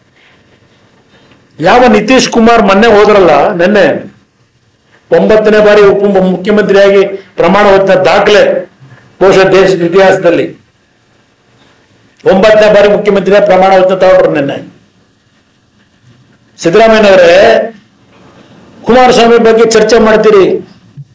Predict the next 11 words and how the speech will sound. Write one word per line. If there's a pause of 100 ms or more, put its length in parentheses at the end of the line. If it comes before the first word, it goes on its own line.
(760)
ದೇವೇಗೌಡರ
ಸಿದ್ಧಾಂತ
ಎಲ್ಲ
ಮಣ್ಣು
ಪಾಲು
ಮಾಡ್ಬಿಟ್ಟ
ಕುಮಾರಸ್ವಾಮಿ (200)
ಸ್ವಾರ್ಥಕ್ಕೆ
ಅಂತ
ಹೇಳ್ತಾ
ಇದ್ದೀರಿ.